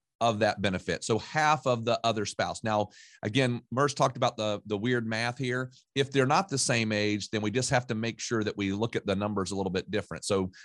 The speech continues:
I'll give you a quick example. Let's say that the one who went to work and has the higher number, let's say that they are two years older than the, than the other one. Okay.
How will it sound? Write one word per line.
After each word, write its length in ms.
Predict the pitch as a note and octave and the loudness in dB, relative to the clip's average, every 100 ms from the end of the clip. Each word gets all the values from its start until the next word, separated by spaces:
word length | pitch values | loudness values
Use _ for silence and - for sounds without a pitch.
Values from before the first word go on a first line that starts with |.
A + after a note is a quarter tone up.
| - | -6
I'll 100 | F#2 | -2
give 180 | F#2+ A#2+ | 2 4
you 80 | C3 | 4
a 40 | |
quick 260 | B2+ C#3+ C3+ | 4 2 2
example. 480 | A2+ A#2+ G#2+ F#2 F#2 | -2 -2 -2 -2 0
Let's 180 | A#2+ - | 0 2
say 200 | D3+ C#3+ | 0 2
that 220 | C3 - | 0 0
the 60 | A2 | -2
one 220 | B2+ B2 | -2 0
who 140 | A#2 | -2
went 280 | G#2+ C3 - | 0 -4 -2
to 80 | B2+ | -2
work 300 | G#2 F#2 - _ _ _ _ | 0 -2 -6 _ _ _ _
and 100 | F#2 | -10
has 280 | E2+ C3 C3+ | 0 2 2
the 100 | C3 | 2
higher 320 | B2 B2+ B2+ | 2 2 4
number, 500 | A#2 A#2 G2 F#2+ G2 - - - - | 2 0 0 -2 -4 -8 -20 -14 0
let's 180 | B2 B2+ | 2 2
say 180 | D3 B2+ | 2 2
that 180 | A#2+ | 0
they 180 | A#2 A#2 | 0 0
are 140 | G#2+ - | -2 -6
two 220 | - D#3+ | -6 -4
years 340 | C#3 C3+ A#2+ - A#2 | 0 0 0 0 2
older 480 | A#2+ G2+ D#2 - _ _ - | 4 4 0 -6 _ _ -4
than 200 | G#2+ G#2 | -2 0
the, 200 | G#2 G#2+ | 0 -2
than 200 | G2 G2 | -2 -2
the 160 | F#2 F#2 | -2 -2
other 160 | F#2 D#2+ | -2 -4
one. 200 | D2 - _ _ | -8 -16 _ _
Okay. 260 | G#2+ G2+ | 0 2